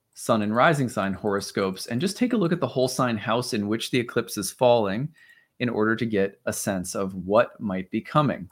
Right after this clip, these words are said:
And we'll, we will do that for each sign and just say a few brief words. Aries sun or rising.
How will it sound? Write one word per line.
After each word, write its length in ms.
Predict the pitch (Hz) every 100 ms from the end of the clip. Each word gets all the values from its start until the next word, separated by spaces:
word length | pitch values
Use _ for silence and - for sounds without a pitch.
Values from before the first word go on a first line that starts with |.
| _ _ _ _ _ _
And 380 | 110 110 110 107 -
we'll, 240 | 127 127
we 180 | 127 131
will 200 | 120 113
do 340 | 107 139 151 139
that 480 | 98 95 117 - - _ _ _
for 160 | - 123
each 240 | 135 -
sign 280 | - 107 113
and 100 | 123
just 180 | 113 -
say 180 | 113 117
a 40 |
few 220 | - 123
brief 420 | 117 123 113 107 101
words. 540 | 101 131 165 160 - _ _ _ _ _
Aries 580 | 123 139 139 135 - -
sun 380 | - 135 139 135
or 320 | 131 120 107
rising. 680 | 104 107 135 127 101 113